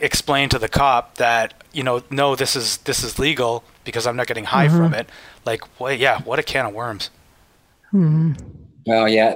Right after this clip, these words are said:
Speaker 3: Well, at this point, they just needed to legalize it across the, the board. Um,
Speaker 1: Right.
Speaker 3: yesterday,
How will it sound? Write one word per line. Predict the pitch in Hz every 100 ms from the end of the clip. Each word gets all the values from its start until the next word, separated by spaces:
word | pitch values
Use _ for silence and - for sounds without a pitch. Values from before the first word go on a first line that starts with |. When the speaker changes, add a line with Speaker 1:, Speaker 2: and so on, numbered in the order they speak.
| -
Speaker 3:
Well, | 139 147 139
at | 123
this | 170 165
point, | - 147
they | 143 139
just | 139 -
needed | 143 135
to | 127
legalize | 127 127 123 123 120 113
it | 113
across | 110 120 113 -
the, | 101 95 -
the | 95
board. | 87 131 127 113 104
Um, | 104 104 104 98
Speaker 1:
Right. | 104 _ _ _
Speaker 3:
yesterday, | 135 143 147 135 135 131 131 -